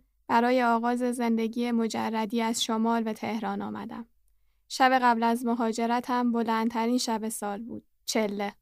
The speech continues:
بین بوی پیراشکی و آش رشته که برای شام تدارک دیده شده بود،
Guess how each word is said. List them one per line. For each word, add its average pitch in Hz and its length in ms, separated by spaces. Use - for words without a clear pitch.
بین 247 260
بوی 240 240
پیراشکی 233 580
و 247 40
آش 240 320
رشته 233 460
که 233 140
برای 226 380
شام 233 400
تدارک 220 520
دیده 226 240
شده 220 300
بود، 233 280